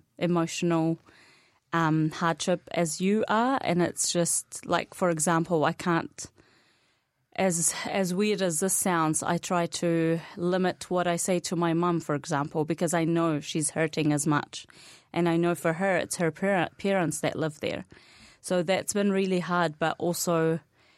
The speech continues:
having friends around me, having the community around me, constantly checking up on me, constantly checking up if we need a meal to be cooked, if we need, um,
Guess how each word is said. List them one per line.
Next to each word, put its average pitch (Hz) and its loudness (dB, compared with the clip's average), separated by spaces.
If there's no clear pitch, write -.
having 190 2
friends 185 0
around 160 2
me, 156 2
having 165 0
the 165 0
community 180 0
around 165 2
me, 156 2
constantly 196 0
checking 180 0
up 170 0
on 165 2
me, 156 2
constantly 175 -2
checking 165 -2
up 160 -2
if 160 -8
we 170 0
need 165 0
a 170 -2
meal 180 2
to 180 -6
be 156 -2
cooked, - -10
if - -8
we 170 2
need, 170 2
um, 156 0